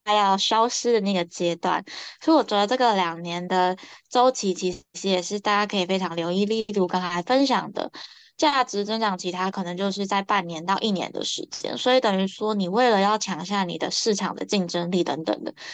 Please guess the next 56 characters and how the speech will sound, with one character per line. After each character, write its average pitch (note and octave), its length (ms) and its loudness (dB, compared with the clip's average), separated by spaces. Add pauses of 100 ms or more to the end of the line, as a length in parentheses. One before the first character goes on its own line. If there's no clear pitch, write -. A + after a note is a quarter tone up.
(180)
你 A3+ 120 0
必 D4+ 140 4
须 C4+ 220 2
要 B3+ 220 4
抓 A#3 340 2
住 A#3+ 240 0
你 G3 240 -2 (480)
有 G#3+ 200 6
一 G#3+ 40 4
个 A3 120 2
新 B3 240 -2
idea G#3 360 2
的 G3 140 2
时 F#3+ 140 -8
候， G3+ 200 0
在 A3+ 180 2
大 G#3+ 220 0
家 - 40 -6
还 F3 120 -4
没 F#3 100 -6
有 F#3 80 0
发 F#3+ 260 0
现 F#3+ 200 -2
它， F3+ 160 -2
去 G#3+ 160 -4 (420)
比 G3 120 2
你 G#3 180 2
更 G3+ 240 2
早 E3 180 0
去 G3+ 220 -2
完 E3+ 200 2
成 E3 120 -6
它 F3 180 0
的 F3 60 -2
时 E3+ 100 -4
候， E3+ 60 -4
你 E3+ 100 -6
要 F3 140 0
赶 D3+ 120 -6
快 E3+ 200 -2
去 F3 260 -6 (140)
做 F3+ 240 -2
出 - 160 -4
来， - 100 0 (640)
然 F3+ 160 2
后 F3+ 80 2
去 G3 440 2
验 G3+ 200 2
证 G3 220 0
市 F#3+ 180 -6
场 - 180 -6
是 G#3+ 140 -2
不 G3 80 -6
是 G3 140 -2
可 - 240 -8
行， - 360 -10